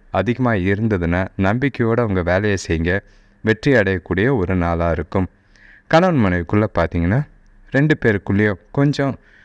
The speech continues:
அமைதி இல்லாத சூழ்நிலை இருக்கிற மாதிரி இருக்கு துணை கூட. ஆ, அதே மாதிரி, ம், புரிதல் கொஞ்சம் கம்மியா இருக்கிறது தான் காரணமா இருக்கு. அதே அவங்கள, துணைய நீங்க அவங்களோட கருத்துக்கு ம-, ஆ,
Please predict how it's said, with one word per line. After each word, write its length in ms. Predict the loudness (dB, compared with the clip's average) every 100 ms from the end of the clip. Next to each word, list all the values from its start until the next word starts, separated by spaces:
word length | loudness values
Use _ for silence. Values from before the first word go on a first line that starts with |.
| _ _
அமைதி 380 | -4 0 2 2
இல்லாத 340 | 2 2 2
சூழ்நிலை 500 | -2 0 0 2 0
இருக்கிற 360 | 0 -2 -2 -2
மாதிரி 380 | -2 -2 0 0
இருக்கு 460 | -2 -2 -2 -2 -2
துணை 220 | -2 -2
கூட. 360 | -2 -2 0 -2 -8 -20 -20 _
ஆ, 180 | -2 -2
அதே 300 | 0 0 2
மாதிரி, 500 | 0 0 0 -2 -2 -14 -12
ம், 260 | -6 -4 -4 -6 _ -20 _
புரிதல் 400 | 2 2 4 0
கொஞ்சம் 280 | 0 -4 -2
கம்மியா 360 | -2 0 0 0
இருக்கிறது 340 | -2 -6 -4
தான் 160 | -4 -4
காரணமா 460 | 0 0 0 0 -2
இருக்கு. 380 | -4 -4 -4 -4 -14 -20 -20
அதே 400 | -2 0 2 0 -4 _ _
அவங்கள, 600 | -2 0 0 0 0 -2 -8 -20 -20 -2
துணைய 520 | 0 2 2 0 -2 _ -20 _
நீங்க 480 | 0 2 2 0 -2 _ -2
அவங்களோட 440 | 0 2 0 0 0
கருத்துக்கு 640 | 0 0 -6 -2 -2 -2 -6 _
ம-, 340 | -2 -2 -4 -4
ஆ, 380 | 0 0 -2